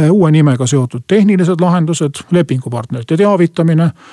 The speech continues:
dokumentatsioon, kantselei kaubad, töömesside inventar, kodulehe toimetamine, infomaterjalid ja korduströökid. Et sellised toredad tegevused, äh, selle raha eest, mm, kindlasti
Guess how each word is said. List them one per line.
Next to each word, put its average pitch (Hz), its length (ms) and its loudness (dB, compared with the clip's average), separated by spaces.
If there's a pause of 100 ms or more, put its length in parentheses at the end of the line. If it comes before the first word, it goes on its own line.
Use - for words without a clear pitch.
(520)
dokumentatsioon, 170 840 0
kantselei 131 440 -4
kaubad, 196 460 0
töömesside 120 640 -2
inventar, 170 560 0
kodulehe 123 640 -4 (300)
toimetamine, 160 800 2 (160)
infomaterjalid 123 800 -4
ja 120 60 -6
korduströökid. 143 840 -2 (1500)
Et 139 120 0
sellised 180 380 0
toredad 196 320 0
tegevused, 202 640 -2
äh, 214 80 0 (460)
selle 165 200 2
raha 156 300 2
eest, - 300 -4 (500)
mm, 156 300 0
kindlasti 156 380 0